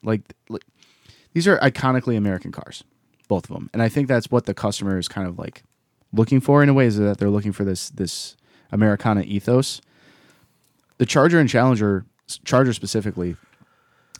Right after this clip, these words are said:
they're pulling from all over, all areas. They're pulling from F one fifty is actually a huge conquest, um, as well as Camaro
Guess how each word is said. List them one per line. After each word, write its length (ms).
they're 120
pulling 320
from 160
all 200
over, 420
all 220
areas. 320
They're 80
pulling 320
from 480
F 160
one 120
fifty 420
is 100
actually 280
a 20
huge 240
conquest, 560
um, 240
as 180
well 260
as 260
Camaro 500